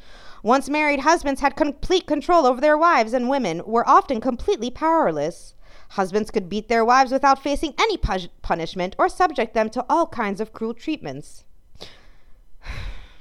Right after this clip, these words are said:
No wonder some women wanted to be widows. <laughs> I mean, <sighs>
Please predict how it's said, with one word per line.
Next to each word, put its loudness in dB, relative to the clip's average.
No 0
wonder 2
some 2
women -2
wanted 0
to -4
be -2
widows. 0
<laughs> -2
I 2
mean, -8
<sighs> -12